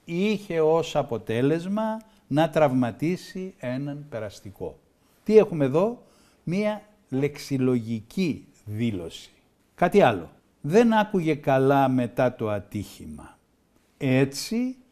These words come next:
έβαλε ακουστικά για να ακούει τη μουσική που έγραφε. Το έτσι είναι αυτό που λέμε προτασιακό επίρρημα.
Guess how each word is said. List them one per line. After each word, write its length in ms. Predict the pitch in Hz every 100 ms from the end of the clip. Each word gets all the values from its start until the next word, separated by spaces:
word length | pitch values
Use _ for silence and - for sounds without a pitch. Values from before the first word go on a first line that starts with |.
| _ _ _
έβαλε 600 | 160 175 180 156 139 123
ακουστικά 880 | 113 107 104 - 160 240 254 254 - _
για 260 | - 139 151
να 180 | 147 139
ακούει 580 | 131 - 151 175 180 -
τη 100 | 135
μουσική 760 | 127 117 110 98 - 139 147 147 -
που 140 | - 117
έγραφε. 280 | 82 73 - _ _ _ _ _ _ _ _ _ _ _ _ _ _ _ _ _
Το 140 | - 131
έτσι 640 | 143 180 - - 240 254 _ _ _ -
είναι 240 | 175 202
αυτό 320 | 160 - 190
που 140 | 190 147
λέμε 360 | 160 185 170 -
προτασιακό 1080 | 143 135 135 123 - 131 127 113 - 165
επίρρημα. 800 | 160 143 - 135 90 78 73 71